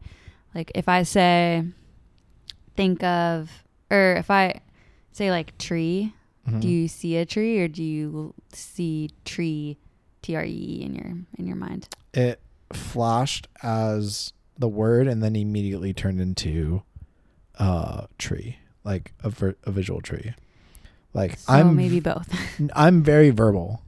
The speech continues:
Speaker 2: Like, I'm very
Speaker 1: Yeah.
Speaker 2: verbal. Like,
Speaker 1: So verbal first.
Speaker 2: I'm fully verbal. Like, when it come,
Speaker 1: <laughs>
Speaker 2: like, N-, no
Speaker 1: <laughs>
Speaker 2: joke. Like, I am not your average male presenting human. Like,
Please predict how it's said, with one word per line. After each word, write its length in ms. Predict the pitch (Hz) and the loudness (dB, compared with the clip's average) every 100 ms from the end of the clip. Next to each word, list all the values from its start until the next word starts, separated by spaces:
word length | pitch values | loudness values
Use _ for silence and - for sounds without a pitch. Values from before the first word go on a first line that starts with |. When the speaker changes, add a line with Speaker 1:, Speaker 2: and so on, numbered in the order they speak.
| - | -2
Speaker 2:
Like, 160 | 127 | 4
I'm 160 | 131 127 | 6 10
very 180 | 127 117 | 10 8
Speaker 1:
Yeah. 60 | |
Speaker 2:
verbal. 460 | 104 92 76 92 - - | 6 2 -2 -8 -8 -2
Like, 160 | 113 | 2
Speaker 1:
So 240 | 110 180 160 - | 4 2 0 -2
verbal 260 | 190 180 165 | 2 4 2
first. 320 | - - - - | -2 -8 -12 -6
Speaker 2:
I'm 340 | - 143 151 127 | 2 4 4 2
fully 500 | - 151 151 139 120 | -4 -2 2 4 4
verbal. 500 | 101 95 85 - - | 2 -2 -6 -12 0
Like, 240 | 123 120 127 | 4 4 4
when 160 | 131 | 4
it 120 | 175 | 2
come, 460 | - 131 127 131 135 - - | 2 2 2 0 -2 -10 -20
Speaker 1:
<laughs> 220 | - 87 135 | -20 -10 -6
Speaker 2:
like, 280 | 117 101 - - - - - - 440 480 415 370 180 | -4 -6 -10 -20 -20 -20 -20 -16 -10 -10 -10 -14 -8
N-, 320 | 165 143 143 - | -2 0 -2 -10
no 560 | - 175 151 160 151 294 | -14 4 8 10 10 8
Speaker 1:
<laughs> 0 | |
Speaker 2:
joke. 400 | 139 117 - - | 8 4 2 -2
Like, 240 | 127 120 127 | -8 -4 0
I 200 | 143 156 | 4 4
am 380 | 139 120 117 120 | 2 -2 -6 -6
not 640 | 135 135 139 139 131 127 139 | -2 0 2 2 -2 -4 -4
your 220 | 127 131 | -4 -4
average 760 | 120 117 120 117 113 107 120 - | -2 0 2 2 2 -2 -10 -10
male 320 | 143 120 120 | -4 -2 -2
presenting 540 | 117 120 113 110 107 95 | 2 2 4 0 0 0
human. 540 | 104 98 87 87 95 | 0 0 -2 -6 -6
Like, 380 | 107 92 87 - | -4 -4 -4 -14